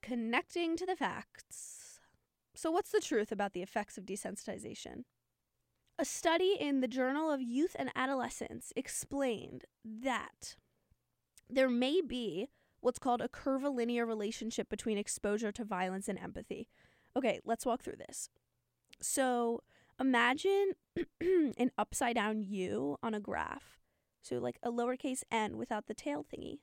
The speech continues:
on the left, in case you weren't able to imagine an upside down U. <laughs> All right, so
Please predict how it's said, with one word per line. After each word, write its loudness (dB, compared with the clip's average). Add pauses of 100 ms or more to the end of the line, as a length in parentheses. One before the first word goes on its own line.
on -6
the -4
left, -10 (460)
in 2
case 0
you 4
weren't 2
able 2
to -2
imagine -2 (100)
an -4
upside 0
down -6
U. -4 (240)
<laughs> -2 (1300)
All 8
right, 2
so 4